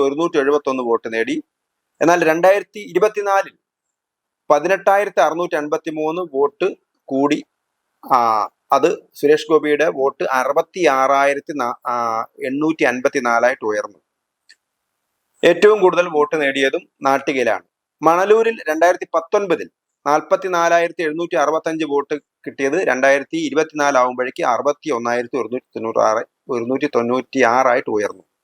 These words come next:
ഒല്ലൂരിൽ മുപ്പത്തിയൊൻപതിനായിരത്തി അഞ്ഞൂറ്റി തൊണ്ണൂറ്റിനാല് വോട്ട് അൻപത്തി എണ്ണായിരത്തി തൊള്ളായിരത്തി തൊണ്ണൂറ്റാറായി ഉയർത്തി. ഇങ്ങനെയുള്ള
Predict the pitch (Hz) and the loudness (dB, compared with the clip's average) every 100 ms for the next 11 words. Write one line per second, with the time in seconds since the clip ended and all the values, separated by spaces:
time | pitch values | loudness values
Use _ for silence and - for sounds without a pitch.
0 | _ _ - _ - - - 175 208 226 | _ _ -20 _ -20 -20 2 4 6 6
1 | 233 226 165 151 208 - 196 170 175 185 | 6 2 0 0 0 2 0 2 0 0
2 | 185 185 185 156 165 165 156 151 151 156 | 2 2 0 -2 -4 -6 -6 -6 -2 -2
3 | 143 139 135 180 - - _ - 127 143 | 0 0 -2 -4 -6 -8 _ -8 -6 -4
4 | 156 180 - 185 - 143 135 147 147 147 | 0 0 -2 -8 -6 -6 -2 -2 0 0
5 | 151 - 185 180 127 131 139 135 135 131 | -2 -6 -10 -4 2 4 2 0 -6 -2
6 | 131 127 127 113 107 - - _ _ - | 0 2 2 0 -4 -8 -20 _ _ -6
7 | 220 220 214 | -4 0 0